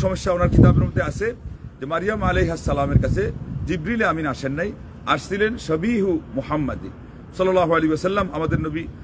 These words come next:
এর উপর দুরূদ পড়েন আর সাথে সাথে বলেন যে নাউজুবিল্লাহ, এর থেকে আমাদের নবী সাল্লাল্লাহু আলাইহি ওয়াসাল্লাম পাক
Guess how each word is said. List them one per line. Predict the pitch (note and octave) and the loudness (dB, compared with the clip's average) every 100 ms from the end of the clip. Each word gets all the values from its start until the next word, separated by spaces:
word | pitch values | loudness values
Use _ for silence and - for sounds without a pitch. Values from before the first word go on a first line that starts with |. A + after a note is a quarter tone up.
| - - | -2 0
এর | D3+ | 0
উপর | D3 | 0
দুরূদ | E3 G#3 - | 0 0 0
পড়েন | G3+ G3 | 2 2
আর | F3+ | 0
সাথে | D#3 F3+ | -2 0
সাথে | F3+ F3 D#3 | 0 0 -2
বলেন | E3 E3 | -2 -2
যে | |
নাউজুবিল্লাহ, | D3+ E3 D#3 D3+ D3 D3+ G3+ - | -2 -2 -2 -2 0 2 2 -2
এর | C#3 | -8
থেকে | D#3+ D3+ | -6 -4
আমাদের | C3+ C3+ | -4 -4
নবী | B2+ B2+ | -2 0
সাল্লাল্লাহু | - C3 C3 | 0 -2 0
আলাইহি | F3 | 2
ওয়াসাল্লাম | |
পাক | A#3 | 2